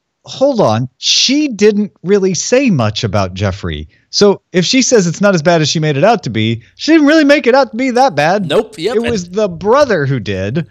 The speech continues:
Speaker 2: Right. <laughs> It's, it's just bad. It's just
Speaker 1: Mm-hmm.
Speaker 2: bad.
Speaker 1: Well, or they're in collusion.
Speaker 2: Oh,
Speaker 1: Mm-hmm.
Speaker 2: maybe. Hmm. So, uh, but James just sits in the car watching the husband come home, uh, which makes me wonder, does she tell the husband he's there? I don't, I don't even wanna know.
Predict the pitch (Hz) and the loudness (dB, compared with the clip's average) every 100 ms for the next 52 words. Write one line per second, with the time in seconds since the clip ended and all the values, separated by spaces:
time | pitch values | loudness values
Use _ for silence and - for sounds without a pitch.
0 | _ 175 151 147 - - - - - _ | _ -16 -14 -12 -14 -18 -20 -20 -20 _
1 | _ - _ - - - 311 214 - 190 | _ -20 _ -20 -20 -16 -16 -16 -18 -20
2 | - 202 131 123 110 110 98 104 151 151 | -18 -18 -14 -10 -8 -10 -12 -18 -20 -16
3 | 175 - 117 104 123 104 98 92 _ 269 | -16 -8 -4 -2 -2 -2 -6 -12 _ 0
4 | 247 226 269 240 180 185 151 127 127 107 | 4 4 4 4 2 0 0 -4 -6 -6
5 | 135 214 92 78 80 82 98 90 160 175 | -6 -8 -8 -10 -12 -8 -6 -4 -4 -8
6 | 107 104 190 190 113 98 - - 101 98 | -16 -20 -20 -20 -20 -20 -20 -20 -20 -20
7 | _ _ _ - 139 139 135 120 165 170 | _ _ _ -12 -8 -6 -6 -4 -4 0
8 | 196 165 151 - 165 160 143 139 127 120 | -2 -2 -4 -6 -6 -8 -6 -6 -6 -6
9 | 110 117 113 - 113 107 107 117 107 110 | -10 -10 -8 -8 -10 -12 -12 -12 -12 -14
10 | 113 101 101 98 98 _ - 113 101 101 | -14 -14 -14 -16 -20 _ -20 -18 -16 -16
11 | 104 - 139 220 - 185 170 151 147 - | -18 -14 -8 -8 -6 -8 -8 -8 -8 -8
12 | 143 156 170 160 160 165 160 151 131 - | -12 -12 -12 -12 -12 -12 -14 -14 -14 -14
13 | 143 123 123 110 98 101 101 101 95 95 | -14 -16 -18 -18 -20 -20 -20 -20 -20 -20
14 | 87 | -20